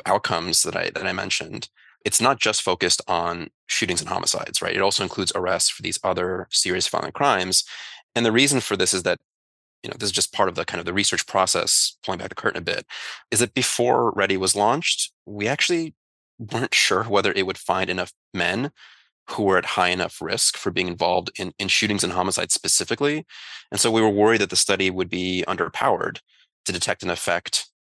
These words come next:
involvement just in those incidents. And so as we'll, we'll talk about in a bit, you know, that worry turned out to be misplaced because ready actually, you know, found men at extraordinarily high risk of involvement in lethal violence, but that's just sort of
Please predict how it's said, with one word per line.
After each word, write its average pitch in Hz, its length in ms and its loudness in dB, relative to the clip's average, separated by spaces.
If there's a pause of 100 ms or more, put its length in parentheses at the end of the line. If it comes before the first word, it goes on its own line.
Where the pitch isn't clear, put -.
involvement 90 560 0
just 95 380 2
in 95 100 -4
those 85 200 -4
incidents. - 680 -2 (100)
And 95 140 0
so 95 220 2
as 90 160 2
we'll, 107 160 -4
we'll 117 120 2
talk 139 240 4
about 104 180 2
in 92 60 -6
a 90 40 -6
bit, 90 260 -2 (640)
you 101 80 -4
know, 92 60 -2
that 92 180 2
worry 92 220 0
turned 92 160 -6
out 87 80 -6
to - 40 -10
be 90 100 -2
misplaced - 680 0 (380)
because - 180 -2
ready - 240 -2
actually, - 360 -2 (140)
you 92 80 -12
know, 85 80 -12
found 90 320 -2
men 90 160 -2
at - 80 -10
extraordinarily 92 640 0
high 92 140 0
risk 98 300 2
of 104 60 0
involvement 101 460 2
in 104 80 -4
lethal 104 220 0
violence, 107 320 2
but - 100 -6
that's 92 160 2
just - 180 0
sort 90 160 -2
of 85 140 -6